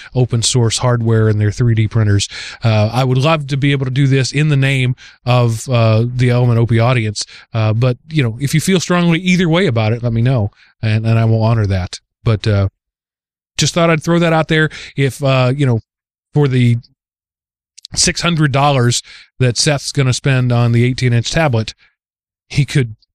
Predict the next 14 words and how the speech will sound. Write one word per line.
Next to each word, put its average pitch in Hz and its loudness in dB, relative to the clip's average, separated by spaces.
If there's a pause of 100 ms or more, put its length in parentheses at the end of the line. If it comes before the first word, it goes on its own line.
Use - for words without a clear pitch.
(140)
he 143 -2
could 131 -2
change 139 -2
generations 123 -2 (300)
of 104 -8
people. 95 -8 (840)
Uh, 113 -6
and 156 -2
I'm, 160 -2
that's 175 -2
not 180 0
to 160 -2
guilt 151 -2
Seth. 147 -2